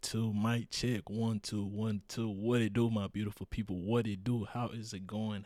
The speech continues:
How is it going with all of you guys, man?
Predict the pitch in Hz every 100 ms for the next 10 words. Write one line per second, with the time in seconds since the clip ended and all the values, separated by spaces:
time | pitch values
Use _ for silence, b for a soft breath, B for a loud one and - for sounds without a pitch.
0 | - 123 - 107 - 85 87 110 101 98
1 | 101 92 - 95 101 95 95 90 82 87
2 | 101 98 90 95 101 110 101